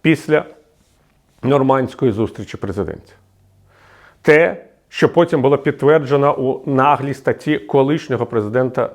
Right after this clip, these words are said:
Росії Дмитра Медведєва, присвяченій Україні, її народу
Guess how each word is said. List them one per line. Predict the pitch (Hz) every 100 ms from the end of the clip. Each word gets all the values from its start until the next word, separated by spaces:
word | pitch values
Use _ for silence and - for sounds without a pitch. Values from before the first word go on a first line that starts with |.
| -
Росії | 120 123 - 117 117 117 92
Дмитра | 104 117 113
Медведєва, | 107 101 123 117 120 123 - _ _
присвяченій | - 139 127 110 95 110 110 110
Україні, | 135 - 117 107 131 139 - _
її | 110 113
народу | 110 98 107 131 135